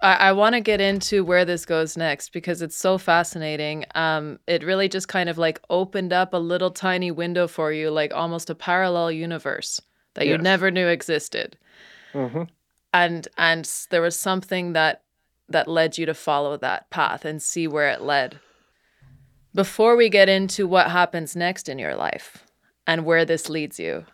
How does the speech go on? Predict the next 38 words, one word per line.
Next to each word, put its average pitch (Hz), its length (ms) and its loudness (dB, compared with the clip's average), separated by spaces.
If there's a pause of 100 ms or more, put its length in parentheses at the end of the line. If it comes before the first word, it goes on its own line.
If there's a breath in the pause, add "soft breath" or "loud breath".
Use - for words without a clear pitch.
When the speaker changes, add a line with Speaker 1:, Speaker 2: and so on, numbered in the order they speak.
(140)
Speaker 1:
I 185 100 4
just 247 320 -2
want 196 380 2
to 185 360 0
ask 175 300 2
you 220 80 -2
a 185 60 -4
few 185 160 -2
questions 180 600 -4
about, 170 520 2
you 202 40 -4
know, 208 200 0
what 202 380 0
is 247 180 2
the 220 100 -6
difference 170 540 -4
in 170 100 -4
the 165 100 -2
Quran 165 640 0
compared 165 440 -6
to 170 100 -8
the 160 100 -2
Bible? 156 460 0
Like, 151 220 -4
what 180 180 -2
is 196 180 -2
the 180 120 -6
story 160 540 0
of 143 200 -6
Jesus 156 460 -6
in 147 140 -6
the 147 100 -4
Quran? 135 400 -4 (1000 soft breath)
Speaker 2:
Yeah, 185 260 4
the, 160 280 0
the 170 160 -4
Quran 262 480 4 (240)
is, - 300 -8